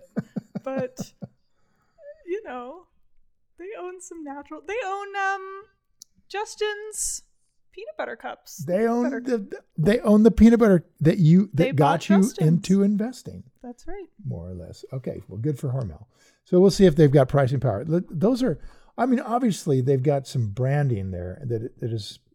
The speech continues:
Speaker 1: supposed to give them pricing power. But I think Warren Buffett just found out over the last few years that branding isn't what it used to be in these kinds of packaged food world. Um, with Kraft, they had to write down a billion dollars worth of stuff because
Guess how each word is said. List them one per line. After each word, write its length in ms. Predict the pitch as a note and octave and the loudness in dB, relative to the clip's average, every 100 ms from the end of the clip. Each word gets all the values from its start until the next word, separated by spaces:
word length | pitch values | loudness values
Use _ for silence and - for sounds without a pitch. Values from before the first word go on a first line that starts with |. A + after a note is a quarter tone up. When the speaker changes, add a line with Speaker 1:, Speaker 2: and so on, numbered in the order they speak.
| _ | _
Speaker 1:
supposed 300 | D3 D3 - | -4 -2 -2
to 80 | |
give 140 | A#2+ A#2 | -2 -2
them 100 | A2+ | -2
pricing 320 | C#3 C3+ - | -2 -2 -2
power. 200 | A2+ A2+ | 0 0
But 120 | G2+ C3+ | 2 0
I 60 | |
think 220 | C3+ A3+ | 2 0
Warren 280 | F#3 G3+ F#3 | 2 4 6
Buffett 300 | D3+ E3+ D3 | 4 2 2
just 200 | B2+ B2+ | 0 0
found 220 | D3 B2+ | 0 2
out 260 | A#2+ A2 A2 _ _ _ _ _ - | 2 0 -4 _ _ _ _ _ -2
over 100 | C#3 | 0
the 60 | |
last 260 | C3+ C3 - | 2 2 0
few 100 | C3 | 2
years 280 | C#3+ F#3+ A#2 | 4 4 2
that 180 | G#2 G#2 | -2 -2
branding 400 | A#2+ E3+ F#3+ E3 | 0 2 4 4
isn't 240 | D#3 D#3 | 2 0
what 140 | C#3 | 0
it 80 | C#3 | 0
used 260 | A2+ D#3 - | 0 -2 -4
to 60 | |
be 260 | F#2 E2+ F#2 _ _ _ _ _ | -6 -6 -8 _ _ _ _ _
in 140 | B2 A#2 | -2 0
these 180 | A2 | 0
kinds 260 | - B2+ A2+ | 0 0 0
of 100 | F#2+ | -2
packaged 420 | B2 A2+ A2+ - | -2 -2 -2 -4
food 220 | - C#3 | 0 0
world. 420 | C3+ F2 D#2+ D#2+ - _ | 0 -4 -6 -8 -12 _
Um, 280 | A2 F#2 F#2+ | -6 -4 -2
with 200 | F#2+ - | -4 -6
Kraft, 440 | - B2+ B2+ G2+ | -2 0 0 -2
they 120 | A#2 A#2+ | 0 2
had 140 | C#3 | 2
to 80 | F#2+ | 0
write 200 | G#2 G2 | -2 0
down 180 | A2 F#2+ | -2 -2
a 40 | |
billion 360 | F#2 A2 G#2 F#2 | -2 -2 -2 -2
dollars 280 | F#2+ G2+ G#2 | -6 -8 -10
worth 120 | F#2+ | -14
of 80 | F2 | -14
stuff 380 | - A2+ - | -8 -8 -6
because 340 | F#2+ - F#2 | -10 -10 -10